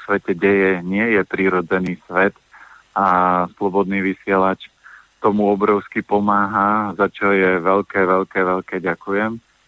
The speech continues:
A aby ľudia mali možnosť nových hľadov a mali možnosť sa inak pozrieť na svet a samozrejme potom si vybrať, lebo to je tak ako aj so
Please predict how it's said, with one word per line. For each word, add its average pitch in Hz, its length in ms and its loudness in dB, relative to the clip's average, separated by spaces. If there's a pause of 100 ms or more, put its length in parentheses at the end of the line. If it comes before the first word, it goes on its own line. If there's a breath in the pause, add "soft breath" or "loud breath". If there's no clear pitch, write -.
(280)
A 95 480 0
aby 98 160 0
ľudia 104 320 0
mali 101 400 -2
možnosť 101 800 -4
nových 101 400 -2 (240)
hľadov 95 560 2 (400 loud breath)
a 92 80 0
mali 98 240 2
možnosť 104 560 -2 (560)
sa 113 140 2
inak 131 340 -2
pozrieť 95 480 0
na 87 240 0
svet 117 320 0 (240)
a 101 160 -4
samozrejme 110 640 0
potom 113 400 0
si 113 80 -4
vybrať, 101 480 0 (560)
lebo 90 640 2
to 104 100 2
je 101 160 2
tak 98 240 2
ako 95 240 0
aj 95 80 2
so 95 120 -2